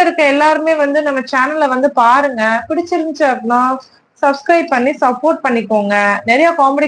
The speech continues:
கண்டென்ட், டான்ஸ், எங்களுக்கு தெரிஞ்ச டான்ஸ், சிங்கிங்ஸ் எல்லாம் போட்டுட்டு இருக்கோம், பாருங்க, கண்டிப்பா உங்களுக்கு பிடிக்கும்னு நினைக்கிறேன். அதே மாதிரி நம்மளோட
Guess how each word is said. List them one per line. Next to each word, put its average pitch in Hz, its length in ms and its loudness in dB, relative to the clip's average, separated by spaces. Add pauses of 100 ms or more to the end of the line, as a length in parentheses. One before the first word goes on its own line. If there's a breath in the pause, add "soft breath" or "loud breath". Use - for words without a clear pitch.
கண்டென்ட், 254 420 0 (220)
டான்ஸ், 254 400 0 (320)
எங்களுக்கு 339 460 -4
தெரிஞ்ச 349 260 0 (100)
டான்ஸ், 269 300 0 (140)
சிங்கிங்ஸ் 254 420 -2
எல்லாம் 247 240 -2
போட்டுட்டு 226 380 -2
இருக்கோம், 233 340 0 (540 soft breath)
பாருங்க, 240 360 2 (160)
கண்டிப்பா 240 300 0
உங்களுக்கு 226 240 -2
பிடிக்கும்னு 233 400 -2
நினைக்கிறேன். 208 480 0 (600 loud breath)
அதே 311 120 4 (120)
மாதிரி 349 160 2
நம்மளோட 302 300 2